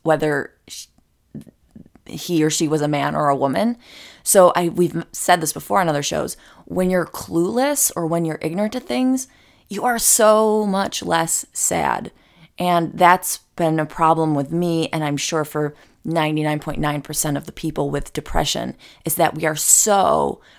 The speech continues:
ridiculously aware constantly, and shutting that off is so difficult. I had a friend, or I have a friend, not had, she's amazing, my best friend, um, that I went to college with.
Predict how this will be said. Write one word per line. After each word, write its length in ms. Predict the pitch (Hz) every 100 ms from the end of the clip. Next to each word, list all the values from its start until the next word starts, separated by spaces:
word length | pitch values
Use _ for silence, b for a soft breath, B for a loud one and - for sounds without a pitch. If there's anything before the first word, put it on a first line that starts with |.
| b -
ridiculously 1000 | 160 160 139 170 160 160 143 143 156 147
aware 680 | 143 139 143 - - - _ _
constantly, 920 | - - 170 180 - 147 - - - _ b b b -
and 120 | 165
shutting 420 | 147 - 175 160
that 180 | 147 131
off 340 | - 180 156 -
is 120 | -
so 160 | - 139
difficult. 640 | - 160 151 127 - - B B B B B
I 100 | 180
had 100 | 190
a 40 | 170
friend, 440 | - 165 151 143
or 80 | -
I 100 | 147
have 160 | 147 147
a 60 |
friend, 320 | 135 - 90 139
not 140 | 147
had, 260 | 156 156 -
she's 200 | 151 156
amazing, 500 | 143 139 - 87 - B B -
my 60 |
best 260 | 170 156 -
friend, 420 | 147 107 139 165 - b b b -
um, 420 | - - - - -
that 120 | 147
I 40 |
went 140 | 147 143
to 60 |
college 360 | 151 151 147 139
with. 220 | 165 165